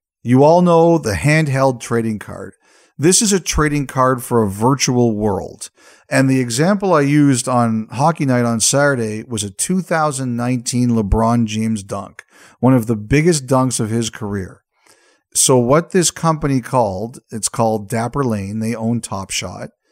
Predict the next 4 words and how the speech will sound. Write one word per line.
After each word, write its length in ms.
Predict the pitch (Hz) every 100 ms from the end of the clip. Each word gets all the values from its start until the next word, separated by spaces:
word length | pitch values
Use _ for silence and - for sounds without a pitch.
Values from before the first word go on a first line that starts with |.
| _ _ _ _ -
And 200 | 131 127
they 160 | 127 156
created 560 | - 165 143 131 120
forty-nine 1300 | - - - 165 180 202 202 170 143 127 117 113 127